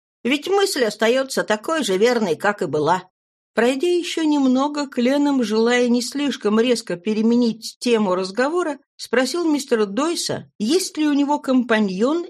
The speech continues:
или он один несет на себе все заботы. «Теперь нет», отвечал тот.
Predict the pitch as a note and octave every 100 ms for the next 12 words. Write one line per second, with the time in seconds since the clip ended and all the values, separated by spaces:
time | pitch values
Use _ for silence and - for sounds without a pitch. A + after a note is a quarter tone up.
0 | - A3+ A#3 A#3+ - G#3 F#3+ E3+ C#3 C#3
1 | D#3 F#3 A#3 - D4 C#4+ C#4+ C#4 C4+ C#4+
2 | - C#4 C4+ B3 C4+ C4 C4 - _ _
3 | _ _ _ _ F4+ F#4+ F#4 A#3 F3+ C3
4 | - - - D3 C#3+ C3+ B2+ B2 - B2
5 | -